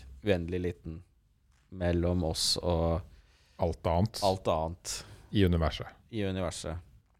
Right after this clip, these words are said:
Speaker 1: eh, som vi kan observere. Eh, og, eh, da vet man jo at
Speaker 2: Så det er derf-, derfor sier man at alderen til vårt univers er tretten komma åtte milliarder år?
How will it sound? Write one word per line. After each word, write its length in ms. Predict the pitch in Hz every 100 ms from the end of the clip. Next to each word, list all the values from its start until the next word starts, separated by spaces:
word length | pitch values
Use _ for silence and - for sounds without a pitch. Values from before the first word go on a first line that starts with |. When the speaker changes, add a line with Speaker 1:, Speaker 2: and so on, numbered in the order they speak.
| _ - - - _ _ -
Speaker 1:
eh, 480 | - 107 98 90 85 67 60 57 - 57
som 300 | - 123 110
vi 140 | 101
kan 240 | 92 95 85
observere. 580 | 80 - 87 73 65 78 - - - - _
Eh, 560 | - 98 92 101 104 117 - _ _ _ _ _ _ _ _ _ _ _ _ _ _ _ _
og, 420 | 120 120 120 117
eh, 380 | 117 113 110 107 98 - - _ - - - - 131 113
da 540 | 127 135 135 139 110 - - _
vet 340 | 117 117 110
man 140 | 120 117
jo 100 | 123
at 180 | 123 -
Speaker 2:
Så 640 | - - - - - -
det 120 | 101
er 80 | 101
derf-, 220 | 95 - -
derfor 380 | 107 98 -
sier 180 | 104 107
man 240 | 90 90 90
at 100 | - _ _ -
alderen 580 | 92 87 82 87 85 85
til 300 | 87 85 85 - - _ _ _ _ _ _
vårt 200 | 87 -
univers 340 | 85 82 80 -
er 180 | 95
tretten 420 | 85 92 82 104 87
komma 220 | 85 82
åtte 180 | 82 90
milliarder 500 | 85 82 80 82 87
år? 200 | 98